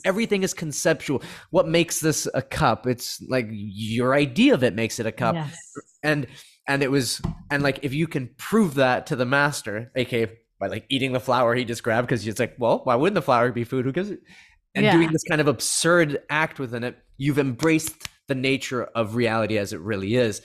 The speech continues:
Speaker 1: And
Speaker 2: I
Speaker 1: it,
Speaker 2: love
Speaker 1: and
Speaker 2: that.
Speaker 1: the same thing is being embraced in moving through purposelessness. It's like, "Well, I'm just gonna do whatever I wanna do and whatever feels right." And, and in moving like that,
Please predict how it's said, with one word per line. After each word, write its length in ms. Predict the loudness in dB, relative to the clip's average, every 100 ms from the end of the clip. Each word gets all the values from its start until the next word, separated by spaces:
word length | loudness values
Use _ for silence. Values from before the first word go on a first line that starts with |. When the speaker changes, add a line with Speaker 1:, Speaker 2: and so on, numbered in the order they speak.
| -18 _ -8
Speaker 1:
And 140 | -4
Speaker 2:
I 40 | -4
Speaker 1:
it, 60 |
Speaker 2:
love 140 | -4 -2
Speaker 1:
and 120 | 0 -2
Speaker 2:
that. 60 | -2
Speaker 1:
the 120 | -2
same 380 | 0 2 2 0
thing 280 | 0 0 -2
is 120 | -4
being 260 | -4 -2
embraced 540 | -2 -2 2 2 0 -8 _ _ _
in 120 | -4 -2
moving 240 | -2 -2
through 140 | -6
purposelessness. 640 | -2 -2 0 -6 -6 -8 -12
It's 100 | -10
like, 180 | -10 -10 _ -8
"Well, 100 | -6
I'm 80 |
just 100 | -4 -4
gonna 160 | -4
do 140 | -2 0
whatever 340 | 2 2 0
I 100 | -2
wanna 280 | 0 0 0
do 140 | -2
and 80 | -2
whatever 240 | -2 -2
feels 320 | -2 0 0 2
right." 180 | 0
And, 100 | 0 -6 -14 -6
and 80 | -2
in 60 | 0
moving 340 | 2 2 0
like 200 | -2 0
that, 340 | 2 2 0